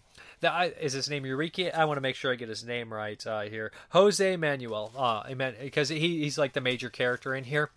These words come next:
And he is kind of a, you know, he's, he's kind of a, a slightly, you know, like, chubby kind of guy, and all he does is he works in the shop. It seems to be possibly family owned, a-, and that's all he does. And after he does that, he kinda goes to, like, this U F O,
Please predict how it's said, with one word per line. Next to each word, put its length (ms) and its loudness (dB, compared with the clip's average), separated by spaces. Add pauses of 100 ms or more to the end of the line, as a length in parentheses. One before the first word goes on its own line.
(640)
And 220 6
he 220 0
is 160 0
kind 240 4
of 100 0
a, 260 8 (400)
you 100 -4
know, 120 6
he's, 220 2
he's 280 -2
kind 220 4
of 80 4
a, 180 6
a 200 6
slightly, 680 4
you 60 -2
know, 100 0
like, 160 2
chubby 560 2
kind 220 4
of 80 -2
guy, 360 6
and 220 0
all 160 0
he 120 -2
does 260 4
is 100 -8
he 100 -4
works 280 0
in 80 -10
the 100 -2
shop. 540 6 (460)
It 80 -2
seems 180 0
to 60 0
be 80 2
possibly 360 4
family 400 -2
owned, 440 4
a-, 120 0
and 160 -2
that's 200 0
all 80 0
he 80 0
does. 200 4
And 80 0
after 220 2
he 80 -2
does 220 4
that, 160 2
he 100 -4
kinda 200 0
goes 340 4
to, 100 -6
like, 220 2
this 180 -2
U 180 2
F 200 6
O, 300 4